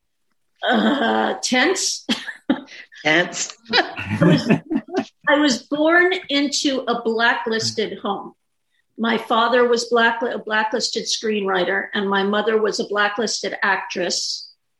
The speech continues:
Speaker 1: Uh, she had been blacklisted for not naming my father. And so the atmosphere in our home was not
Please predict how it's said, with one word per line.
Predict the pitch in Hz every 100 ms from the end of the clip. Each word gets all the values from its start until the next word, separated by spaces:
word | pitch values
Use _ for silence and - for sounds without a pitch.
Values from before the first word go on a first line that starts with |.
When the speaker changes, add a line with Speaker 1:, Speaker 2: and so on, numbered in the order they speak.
| 220
Speaker 1:
Uh, |
she | 202 - 220
had | 214
been | 214
blacklisted | 220 202 208 247 214 - 214 -
for | 214
not | 202 -
naming | 208 208 185
my | 190 180
father. | - 277 294 254 160 214 - _ _ _ _ -
And | 220 220
so | 214 - - 214 208 196
the | 208 196
atmosphere | 254 311 339 254 - - 208 185 180 -
in | 214 196
our | 214 208
home | 208 240 220 208 208 196
was | 214 214 -
not | 233 220 226 233